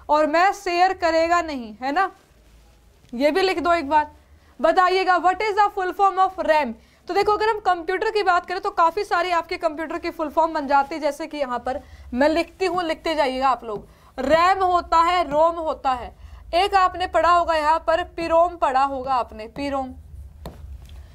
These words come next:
ठीक है भाई, एक आपने पढ़ा होगा ई पीरोम,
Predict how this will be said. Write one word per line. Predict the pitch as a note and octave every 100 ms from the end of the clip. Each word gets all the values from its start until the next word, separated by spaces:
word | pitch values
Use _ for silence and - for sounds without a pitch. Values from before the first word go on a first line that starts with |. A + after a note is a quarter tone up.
| - -
ठीक | D#4+
है | D#4+
भाई, | F4 D#4
एक | - E4 -
आपने | F4+ F4 F4
पढ़ा | F4 D#4
होगा | D#4+ D4+ E4 D#4+
ई | E4
पीरोम, | E4+ D4+ C#4+ C#4+